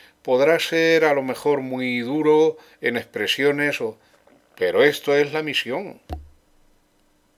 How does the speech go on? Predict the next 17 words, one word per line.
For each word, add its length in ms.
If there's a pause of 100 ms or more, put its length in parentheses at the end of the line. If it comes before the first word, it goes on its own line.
(1600)
Y 120
por 180
tanto, 600 (1000)
miremos 540
siempre 360
al 140
pontífice, 840 (260)
aunque 260
podamos 440
discutir 600
aspectos 760 (320)
de 160
su 160
pontificado, 840
siempre, 720 (360)
el 120
pontífice 800